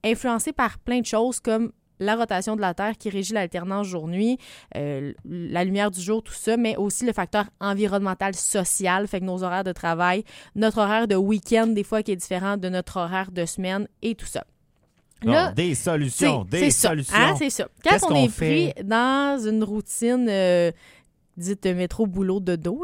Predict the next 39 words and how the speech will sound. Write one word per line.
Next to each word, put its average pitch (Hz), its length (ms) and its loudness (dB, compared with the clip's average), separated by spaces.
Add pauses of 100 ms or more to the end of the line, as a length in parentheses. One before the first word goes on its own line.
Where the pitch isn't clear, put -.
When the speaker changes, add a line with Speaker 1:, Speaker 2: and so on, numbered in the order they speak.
Speaker 1:
là, 330 80 0
mais 127 200 2
Speaker 2:
Mhm. 131 60 2
Speaker 1:
ici, 170 240 0
ça 180 180 -4
serait, 175 520 -4
Speaker 2:
Il 147 40 -2
y 147 40 -4
a - 20 -6
pas 127 80 -2
de 127 40 0
Speaker 1:
euh, - 20 -2
Speaker 2:
métro, 127 280 -2
mais 147 140 0
on 120 40 4
Speaker 1:
char, 180 180 4
Speaker 2:
comprend, 214 240 2
là, 185 160 2
Speaker 1:
boulot 202 240 2
Speaker 2:
oui. 202 60 0
Speaker 1:
dodo. 202 260 2 (420)
On 240 300 4
a 285 260 4
le 220 140 2
sentiment 254 480 -2
de 202 180 0
courir 254 520 0 (100)
après 233 400 -2
notre 190 180 -2
temps, 254 400 2
que 214 80 -6
ça 202 140 -6
passe 233 260 0
vite, 254 180 0
qu'on 214 140 -2
en 202 140 0
a 226 80 2
jamais 233 300 2
assez. 285 380 0